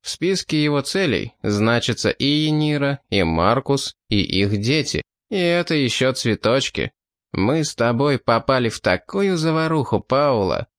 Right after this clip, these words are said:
Уж поверь мне, я бы не стал просить тебя перекраивать мне физиономию скальпелем,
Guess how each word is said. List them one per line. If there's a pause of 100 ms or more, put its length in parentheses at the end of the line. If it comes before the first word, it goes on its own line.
(320)
Уж
поверь
мне, (320)
я
бы
не
стал
просить
тебя
перекраивать
мне
физиономию
скальпелем,